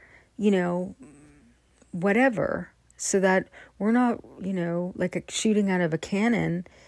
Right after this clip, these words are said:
in life, you know? Like, there, it's okay to go slow. <laughs>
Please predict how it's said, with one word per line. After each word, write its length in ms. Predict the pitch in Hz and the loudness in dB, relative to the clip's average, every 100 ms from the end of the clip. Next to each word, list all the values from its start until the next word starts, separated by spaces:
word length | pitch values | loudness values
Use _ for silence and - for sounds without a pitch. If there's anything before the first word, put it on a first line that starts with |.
| - _ _ _ _ _ | -20 _ _ _ _ _
in 260 | - 196 196 | 0 2 4
life, 520 | 262 269 - - - _ | 2 0 -4 -14 -20 _
you 140 | 180 180 | -4 -2
know? 280 | 160 170 208 | -2 -4 -8
Like, 320 | 185 180 - - | -4 -4 -6 -12
there, 460 | 170 180 175 180 170 _ _ | -2 0 0 -2 -8 _ _
it's 200 | 170 175 | -6 -2
okay 360 | 185 180 269 320 | -2 0 2 2
to 80 | 240 | 2
go 180 | - 160 | -2 -4
slow. 340 | - - | -4 -4
<laughs> 40 | - | -2